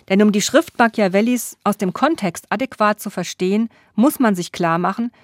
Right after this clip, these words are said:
dass die Gegenfigur zu seinem robusten Fürsten vom Typus Cesare Borgia nicht der weise, wohlwollende, aufbauende und friedliche Herrscher ist, den man sich vielleicht wünschen würde.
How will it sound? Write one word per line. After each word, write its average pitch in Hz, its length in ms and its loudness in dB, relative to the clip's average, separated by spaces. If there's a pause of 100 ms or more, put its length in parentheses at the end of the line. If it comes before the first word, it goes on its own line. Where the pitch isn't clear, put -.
(120)
dass 190 160 -4
die 190 120 -4
Gegenfigur 185 840 -2
zu - 120 -8
seinem 170 420 0
robusten 170 540 -2
Fürsten 208 460 -4
vom 175 240 -4
Typus 220 360 -4
Cesare 175 380 -2
Borgia 175 480 2 (320)
nicht 233 240 0
der 175 160 2
weise, 180 480 2
wohlwollende, 175 680 0
aufbauende 180 600 0
und 151 140 -4
friedliche 220 460 -4
Herrscher 160 360 -6
ist, - 280 -8 (260)
den 190 140 4
man 165 100 2
sich 160 160 -6
vielleicht 143 320 -8
wünschen 233 340 -4
würde. 143 300 -8